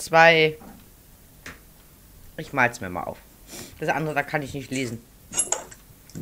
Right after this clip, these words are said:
Pass auf, das ist der dreißigste Juli. Um elf Uhr fünfundzwanzig.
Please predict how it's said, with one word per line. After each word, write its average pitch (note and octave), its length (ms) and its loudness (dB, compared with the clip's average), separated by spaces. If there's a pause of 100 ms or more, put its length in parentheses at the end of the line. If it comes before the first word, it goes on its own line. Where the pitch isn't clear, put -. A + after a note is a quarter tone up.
(140)
Pass G3 140 -4
auf, F3 160 4
das - 100 -8
ist E3 60 -6
der F3+ 100 -2
dreißigste F#3+ 540 0
Juli. F#3+ 340 0 (1200)
Um E3+ 80 -2
elf E3+ 220 2
Uhr F#3+ 60 -2
fünfundzwanzig. D3+ 720 -2